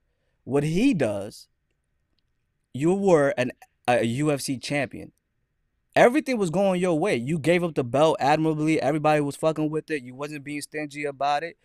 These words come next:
but you continue to talk shit. You shoulda just sat behind the scenes. The only reason why you're talking shit is to gain views on your YouTube page. And I will just ask y'all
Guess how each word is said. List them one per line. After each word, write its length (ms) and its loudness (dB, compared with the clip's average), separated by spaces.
but 180 -10
you 80 -6
continue 580 -6
to 160 -10
talk 420 -10
shit. 440 -8
You 120 -4
shoulda 220 -2
just 260 -6
sat 260 -2
behind 340 -4
the 40 -6
scenes. 300 -6
The 80 -6
only 160 -2
reason 260 -4
why 100 -2
you're 120 -4
talking 340 -10
shit 300 -8
is 140 -8
to 120 -8
gain 600 0
views 400 0
on 160 -4
your 100 -4
YouTube 480 -6
page. 280 -8
And 160 -2
I 160 2
will 140 0
just 200 -10
ask 320 -4
y'all 360 -4